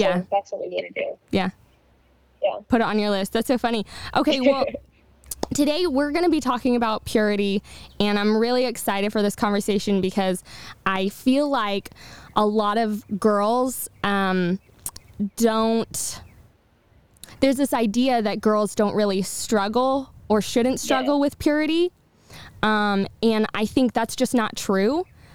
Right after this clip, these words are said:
Speaker 1: Like,
Speaker 2: Mm-hmm.
Speaker 1: <laughs> like, girls are human beings too, um, and
Speaker 2: Right.
Speaker 1: all human beings struggle with purity. And so I'm really excited for this
Speaker 2: Yeah.
Speaker 1: conversation, but I also understand that some people listening, um, may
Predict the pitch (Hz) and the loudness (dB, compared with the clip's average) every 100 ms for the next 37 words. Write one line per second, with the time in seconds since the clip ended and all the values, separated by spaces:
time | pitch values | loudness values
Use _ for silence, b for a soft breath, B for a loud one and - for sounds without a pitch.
0 | b 220 202 - - 240 214 220 220 220 | b -2 -2 -6 -8 -6 -4 -4 -4 -4
1 | 233 - - - - - - 240 214 277 | -6 -8 -10 -16 -16 -4 0 2 2 2
2 | 262 294 240 277 262 254 247 240 233 - | 2 0 2 4 4 2 2 2 2 -2
3 | - 202 226 381 B B B B 233 220 | 0 2 2 0 B B B B 0 0
4 | - 226 220 214 - 220 233 240 247 - | 0 0 0 0 0 0 0 0 -2 0
5 | 233 226 220 202 196 208 - B - - | 2 2 0 0 0 -2 -8 B -10 -2
6 | - 208 196 196 190 - 190 185 185 - | 0 0 2 0 0 -2 0 0 -2 -12
7 | - - 202 185 180 175 196 175 196 269 | -4 0 2 2 0 -2 0 0 2 2
8 | 311 233 311 370 294 247 226 214 233 220 | 0 -2 -2 0 0 0 0 0 0 -2
9 | 214 208 B B - 202 233 226 - 220 | -2 -4 B B 0 2 2 -2 -4 -4
10 | - 269 269 277 220 226 - 214 202 196 | 0 -2 0 -2 0 -2 -2 -2 0 -2
11 | 202 B B - 190 - - - 220 214 | -4 B B -2 -2 -6 -10 -4 0 0
12 | 247 277 262 294 302 294 - 233 202 202 | 0 0 0 0 -2 -2 0 0 2 0
13 | 220 B B B 196 190 190 196 - 220 | -2 B B B -2 0 0 -2 -2 2
14 | 214 214 202 202 233 | 4 4 0 -2 -2